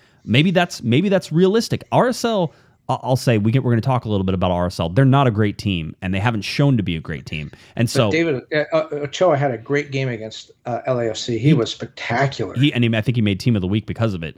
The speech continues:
Speaker 1: Um, and so he, yeah, I mean, listen, they're a, they're an okay team. They're just not a great team. I think they have two wins in their last nine games. Both of those wins came against Vancouver.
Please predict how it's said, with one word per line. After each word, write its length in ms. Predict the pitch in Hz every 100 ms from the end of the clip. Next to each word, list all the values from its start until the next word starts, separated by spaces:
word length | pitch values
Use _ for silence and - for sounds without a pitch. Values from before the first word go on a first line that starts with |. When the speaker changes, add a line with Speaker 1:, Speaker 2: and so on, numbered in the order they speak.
| 104
Speaker 1:
Um, 520 | 104 95 95 95 85
and 260 | 107 104 98
so 160 | 120
he, 280 | 101 175 170
yeah, 140 | - 123
I 40 |
mean, 200 | 135 127 139
listen, 420 | 165 175 104 92 - _ -
they're 220 | 139 -
a, 220 | 131 120 -
they're 180 | - 123
an 80 | 117
okay 320 | 175 165 170
team. 240 | 185 113 101
They're 100 | 110
just 120 | -
not 120 | 127
a 60 | 101
great 220 | 120 123
team. 120 | 98
I 60 | 87
think 160 | 131
they 80 | 127
have 140 | 110 -
two 200 | - 175
wins 340 | 127 135 113
in 60 | 107
their 120 | 101
last 260 | 101 104
nine 220 | 113 101 101
games. 280 | 104 101
Both 240 | - 117 123
of 80 | 117
those 160 | 107
wins 220 | 104 101
came 180 | - 98
against 240 | 95 90 -
Vancouver. 440 | 85 85 76 -